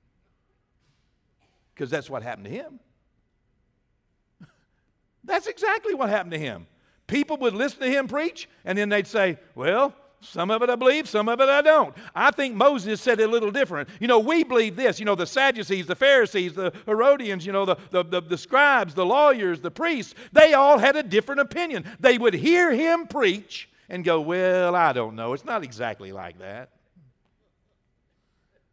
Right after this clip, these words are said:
Now, that's what you'd do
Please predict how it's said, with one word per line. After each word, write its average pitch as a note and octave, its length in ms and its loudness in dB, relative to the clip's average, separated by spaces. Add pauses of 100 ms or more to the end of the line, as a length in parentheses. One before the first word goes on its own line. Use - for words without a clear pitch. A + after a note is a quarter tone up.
(840)
Now, A4 160 -8
that's B4 260 -4
what C#4 260 -2
you'd A#3 240 -12
do D4+ 360 -6